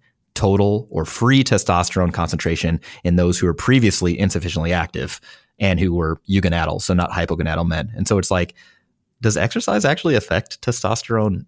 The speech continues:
at all? Like, basal levels at all? And it's, I don't know. So far, I'm not convinced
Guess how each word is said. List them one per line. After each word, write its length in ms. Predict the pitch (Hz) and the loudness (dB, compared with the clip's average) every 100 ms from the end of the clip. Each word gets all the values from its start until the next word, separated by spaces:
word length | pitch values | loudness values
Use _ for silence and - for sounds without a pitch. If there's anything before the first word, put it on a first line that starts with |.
| - | -4
at 120 | 98 | -2
all? 360 | 80 90 131 - _ - _ _ | 0 -2 -4 -10 _ -20 _ _
Like, 220 | 123 104 | -2 0
basal 260 | 87 92 107 | 0 0 2
levels 300 | 107 104 101 | 2 2 0
at 80 | 87 | 0
all? 280 | 85 127 - | 0 -2 -4
And 140 | 90 90 | -2 0
it's, 260 | 80 - - _ - | -2 -6 -12 _ -4
I 40 | |
don't 200 | 101 139 | -2 0
know. 180 | 101 120 | 0 -2
So 240 | - - 117 | -4 0 2
far, 480 | 117 143 107 113 - | 4 4 4 2 -2
I'm 380 | 95 95 95 90 | 0 2 4 4
not 300 | 101 - - | 2 0 -2
convinced 560 | 110 90 95 92 - | 0 2 2 0 -2